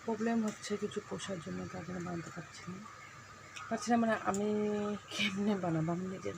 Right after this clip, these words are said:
বাড়ি, আমি নিজের বাড়ি করতে পারছি না, আমার বাপের বাড়ি আর ঘর কেমনে বানাই, বানিয়ে দেবো আমি।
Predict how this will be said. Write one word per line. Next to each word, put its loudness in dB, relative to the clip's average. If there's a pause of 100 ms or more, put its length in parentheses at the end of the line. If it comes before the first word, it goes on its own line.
বাড়ি, -2
আমি 0 (120)
নিজের 0
বাড়ি 0
করতে -4
পারছি -4
না, -6 (720)
আমার 2 (120)
বাপের 0
বাড়ি 0
আর -2
ঘর -4 (100)
কেমনে 0
বানাই, 0 (140)
বানিয়ে 4
দেবো -2
আমি। -6